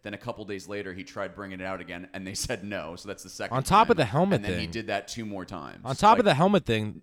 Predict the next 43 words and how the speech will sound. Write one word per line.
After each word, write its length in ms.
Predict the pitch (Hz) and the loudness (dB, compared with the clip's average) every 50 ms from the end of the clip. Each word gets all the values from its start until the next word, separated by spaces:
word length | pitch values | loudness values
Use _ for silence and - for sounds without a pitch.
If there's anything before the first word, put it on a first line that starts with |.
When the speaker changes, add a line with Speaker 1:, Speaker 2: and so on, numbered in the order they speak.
| _ _ | _ _
Speaker 2:
the, 200 | - 127 120 82 101 | -6 -6 -6 -6 -6
the 240 | 113 131 - - 160 | -6 -8 -6 -4 -4
idiot 380 | 175 180 156 139 123 101 - _ _ _ _ _ _ _ _ _ _ - _ | -2 0 0 0 -2 -4 -6 _ _ _ _ _ _ _ _ _ _ -6 _
didn't 240 | - 165 147 156 147 | 0 2 4 4 4
wear 200 | 151 156 156 143 | 4 4 4 4
his 260 | 135 143 139 117 - | 4 2 2 0 -2
freaking 600 | - - 160 156 - - 151 143 135 131 123 107 - _ _ _ _ _ | -4 -4 -2 -2 0 0 0 0 0 -2 -4 -6 -8 _ _ _ _ _
protective 640 | - 139 - - - 156 151 - - 147 127 117 107 | -6 -6 -6 -4 -4 -6 -4 -2 -2 -2 -2 -4 -8
foot 580 | - - - - - _ - 151 170 - - 110 | -14 -16 -16 -18 -20 _ 0 0 0 0 0 -4
gear 260 | 104 120 120 117 113 | -6 -4 -2 -2 -2
when 100 | 113 117 | -2 -2
he 140 | 123 120 113 - - | -4 -4 -6 -6 -6
entered 280 | 127 135 123 131 135 120 | -6 -4 -4 -2 -2 -2
the 60 | 113 | -4
fr-, 180 | - - 135 - - _ _ | -4 -8 -12 -12 -12 _ _
cryo 340 | - - 160 156 151 143 127 | -4 0 0 2 2 0 -2
pe-, 100 | - 113 - - _ _ _ _ _ _ _ _ | -4 -8 -12 -12 _ _ _ _ _ _ _ _
therapy. 280 | 120 131 135 135 - - - - _ - | -2 -2 -2 -2 -4 -8 -16 -20 _ -12
Oh 120 | - 90 82 | -10 -8 -8
my 120 | 73 69 | -8 -8
God, 120 | 73 80 | -8 -8
I 60 | 76 69 | -8 -8
can't 160 | 85 82 78 | -8 -10 -10
speak. 180 | - - 90 - _ _ _ _ _ | -8 -8 -10 -10 _ _ _ _ _
The 100 | - 101 | -8 -8
cryotherapy 800 | - - 135 135 135 139 135 117 - 135 139 139 127 - 117 101 | 0 4 6 6 8 6 6 4 4 4 4 4 2 0 -2 -2
chamber, 520 | - - 110 107 104 92 92 90 92 95 - _ _ _ _ _ _ - | -2 0 0 0 0 -2 -4 -6 -8 -10 -12 _ _ _ _ _ _ -8
and 100 | 104 117 | -4 -4
he 60 | 135 | -2
got 260 | 127 123 - 156 127 113 | 0 0 0 0 -2 -2
<laughs> 0 | |
frostbite 680 | - - 131 139 147 147 139 - 120 104 113 107 107 82 | -2 2 6 6 6 6 4 2 2 4 4 4 4 2
on 100 | 104 107 | 0 0
his 160 | 107 - - | -2 -2 -4
feet. 360 | - - - 143 135 90 - _ _ _ _ _ _ _ _ _ _ _ _ _ _ _ _ _ - | -8 -4 -2 0 0 0 -4 _ _ _ _ _ _ _ _ _ _ _ _ _ _ _ _ _ -2
Have 180 | 110 123 135 | 0 2 2
you 80 | 151 175 | 2 2
seen 160 | - 208 196 | 2 2 2
the 80 | 175 147 | 2 4
picture 420 | - 170 156 - - - - 185 | 4 4 4 4 0 4 6 6
of 120 | 156 127 127 | 6 6 4
his 160 | 139 120 - | 2 0 0
feet? 360 | - - 127 139 143 139 | 0 -2 0 0 0 -2